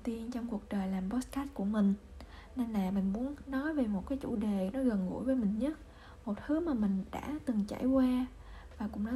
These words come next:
từng nhận hậu quả để rút ra được một bài học nhớ đời. Không biết là ở đây có bạn nào đã, đang và sẽ giảm cân không ta? Nói thiệt á, thì mình là một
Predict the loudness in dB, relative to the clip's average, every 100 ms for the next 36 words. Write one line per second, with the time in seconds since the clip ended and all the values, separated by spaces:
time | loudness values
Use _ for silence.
0 | 0 2 4 2 0 0 -2 -4 -4 -2
1 | -2 -2 -2 -4 0 2 2 2 2 0
2 | -4 -6 -6 -4 -2 -2 -4 0 2 2
3 | 0 -2 -6 -16 -16 -16 -16 -16 -18 -16
4 | -18 -16 -4 2 4 4 0 -2 0 0
5 | -2 -2 -2 0 2 4 4 0 -2 0
6 | 0 0 2 2 2 -4 -4 -2 -2 0
7 | 0 0 0 0 0 -2 -4 -10 -16 -16
8 | -16 -14 -8 -6 -2 -2 0 0 0 0
9 | 4 4 4 4 2 0